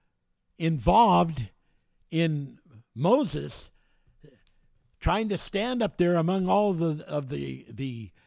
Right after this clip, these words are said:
volcanic debris coming down and all of the s-, the poisonous gaseous fumes and, and people being afraid to get close to the mountain because it's a volcanic eruption when it's nothing like that at all.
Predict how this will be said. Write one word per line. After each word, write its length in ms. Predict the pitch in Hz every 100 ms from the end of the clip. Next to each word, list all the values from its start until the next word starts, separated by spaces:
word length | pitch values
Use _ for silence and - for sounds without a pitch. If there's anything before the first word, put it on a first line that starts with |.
| _ _ _
volcanic 640 | 147 151 - 185 208 156
debris 380 | 151 - 226 269
coming 320 | - 160 139
down 280 | 123 131 135
and 140 | 143 160
all 240 | 202 214
of 80 | 190
the 60 | 156
s-, 260 | - - - - -
the 100 | 127
poisonous 760 | - 190 214 160 180 160 - - - - 107
gaseous 640 | 165 185 185 180 165 131
fumes 760 | - 202 214 143 156 156 - - _ _ _ _ _ _ _ _ _ _
and, 360 | 147 156 151
and 240 | 147 151 135
people 240 | 208 196
being 240 | 156 190 160
afraid 320 | - 202 190
to 60 |
get 220 | 151 202 -
close 300 | 190 196 -
to 80 |
the 120 | 180 165
mountain 420 | 190 214 170 156
because 400 | 151 - 185 139
it's 180 | 156 147
a 60 |
volcanic 960 | 113 151 156 - _ - 175 190 175 - - - -
eruption 680 | 135 151 214 208 - 135 139 - _ _ _ _ _ _ _ _ _ _ _ _ _ _ _ _ _
when 160 | 170 208
it's 180 | 202
nothing 300 | 220 220 226
like 220 | 208 220 180
that 180 | 226
at 80 | 220
all. 480 | 214 269 311 87 -